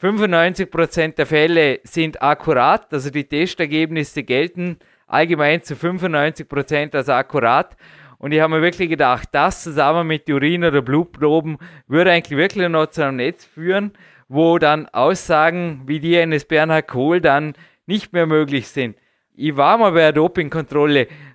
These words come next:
bei der Kontrolle gefragt, ich habe ja im letzten Podcast mit der Eva Pinkelnick dort im Abspann, du hast gehört, oder, darüber berichtet,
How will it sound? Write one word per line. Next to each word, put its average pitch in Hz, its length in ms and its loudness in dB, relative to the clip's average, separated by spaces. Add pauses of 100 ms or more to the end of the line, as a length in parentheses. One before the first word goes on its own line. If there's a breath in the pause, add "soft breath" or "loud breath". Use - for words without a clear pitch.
bei 135 100 -4
der 147 180 2
Kontrolle 180 540 0
gefragt, 143 560 0
ich 131 80 0
habe 151 180 0
ja 147 160 2
im 143 100 -2
letzten 165 360 -6
Podcast 170 500 -2
mit 160 160 -8
der 139 120 0
Eva 160 220 -2
Pinkelnick 190 640 -6
dort 147 220 -2
im 135 100 -6
Abspann, 147 540 0
du 147 100 2
hast 147 160 -2
gehört, 151 440 0
oder, 151 200 0
darüber 147 300 -4
berichtet, 143 580 -4